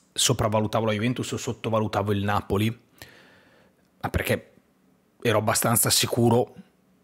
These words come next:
che comunque la partita sarebbe stata più equilibrata. Ripeto, non perché volessi sopravvalutare la Juve, perché tutte le volte che la Juve ha fatto delle brutte partite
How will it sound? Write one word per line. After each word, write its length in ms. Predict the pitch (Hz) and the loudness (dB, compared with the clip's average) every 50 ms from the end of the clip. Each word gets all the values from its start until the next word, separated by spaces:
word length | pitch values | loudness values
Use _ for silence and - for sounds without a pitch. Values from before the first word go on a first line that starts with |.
| _ _ _ _ _ - | _ _ _ _ _ -12
che 120 | - - | -10 -8
comunque 540 | - - 113 117 110 - 113 113 - - - _ _ _ _ _ | -4 -2 -2 0 2 2 0 0 -2 -4 -14 _ _ _ _ _
la 120 | _ 113 117 | _ -2 -2
partita 360 | - 110 98 120 117 - 113 | 0 -2 -2 0 0 2 2
sarebbe 460 | - - - 110 101 113 117 113 107 | 2 2 2 2 2 2 2 2 2
stata 420 | - - - - 123 - - 104 - | 0 0 0 0 -2 0 -2 -4 -4
più 240 | - - - 117 | -4 -2 2 2
equilibrata. 760 | 117 - - - 107 104 101 107 104 98 104 - - - - - - - _ _ _ _ _ _ _ _ _ _ - - - - - - - - - - - - - - - - - - - _ _ _ _ _ _ _ _ _ _ _ _ _ _ | 2 2 0 -2 -2 -2 0 0 -2 -2 -2 -4 -8 -10 -10 -12 -18 -20 _ _ _ _ _ _ _ _ _ _ -16 -16 -16 -16 -20 -20 -20 -20 -20 -20 -20 -20 -20 -20 -20 -20 -20 -20 -20 _ _ _ _ _ _ _ _ _ _ _ _ _ _
Ripeto, 360 | 123 113 104 - 120 - 110 | -2 0 0 0 0 2 2
non 320 | 107 123 143 139 - - | 4 4 4 2 2 0
perché 680 | - 113 110 107 - - 120 110 107 98 - - - _ _ _ _ _ _ _ _ _ _ _ _ _ _ _ _ _ _ _ | 0 0 0 0 0 0 0 2 2 0 -2 -6 -16 _ _ _ _ _ _ _ _ _ _ _ _ _ _ _ _ _ _ _
volessi 540 | _ - - 127 110 110 104 - - - - | _ -4 -2 2 2 4 2 2 2 2 0
sopravvalutare 640 | - - 127 - 117 110 104 110 101 - 117 107 104 | 0 0 0 -2 -2 0 0 0 0 0 0 0 0
la 60 | 101 | 0
Juve, 340 | 101 101 104 98 98 92 87 - - - - - - - | 0 0 0 0 -2 -4 -4 -8 -14 -20 -20 -20 -12 -6
perché 240 | - 107 101 113 101 | -4 -2 -2 -2 -4
tutte 220 | - 123 - 123 | -4 -2 0 2
le 40 | 117 | 2
volte 240 | 120 123 120 117 117 | 4 2 2 0 -2
che 140 | - - | -2 0
la 60 | 113 113 | 2 2
Juve 180 | 120 123 120 | 2 2 2
ha 40 | 110 | 2
fatto 200 | - 117 - - | 0 -2 -2 0
delle 220 | 117 113 110 113 | 0 0 0 0
brutte 280 | 107 120 131 131 - 139 | 0 0 -2 -2 -2 -2
partite 760 | - - 110 - - 135 123 - - 127 113 104 - - | -2 -2 -4 -2 -2 -4 -4 -2 -2 -2 -2 -2 -4 -10